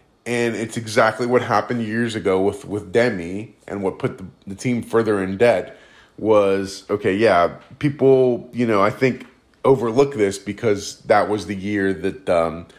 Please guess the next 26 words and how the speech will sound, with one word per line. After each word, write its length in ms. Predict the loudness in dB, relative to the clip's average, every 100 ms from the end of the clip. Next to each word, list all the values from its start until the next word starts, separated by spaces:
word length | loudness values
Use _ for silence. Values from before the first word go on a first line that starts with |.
| _ -20 _ _ _ _
with 300 | -6 -6 -2
the, 600 | 2 4 4 0 -2 -8 -18 _ _
with 200 | -10 -2
the 80 | 2
Welmer, 760 | 4 4 2 -2 -2 -4 -8 _ -12
Velmer, 500 | 0 2 2 0 2
whatever 340 | 4 4 4 0
the 60 |
heck 180 | -2 -6
his 140 | -6 -6
name 200 | -6 -4
was, 420 | -4 -4 -6 -16 -8
incident 580 | -4 -2 -2 -4 -6 -4
where 680 | 2 4 4 2 0 -4 -8 -2
Ike, 460 | 0 0 -2 -10 -20 -20 _ _ _ _ _ _ _ _ _ _ _ _ _
Olympiacos 600 | -2 0 2 2 2 -2 0
won 200 | -2 -2
the 80 |
championship 600 | -2 -4 -4 -6 -2 -2 0
on 140 | -4
paper 580 | -2 -4 -4 -6 -6 -8 _ _ _ _ _ _ _ _ -14
instead 260 | -8 0 2
of 120 | 2
on 100 | 0
the 60 | -6
field, 540 | -4 -2 0 -2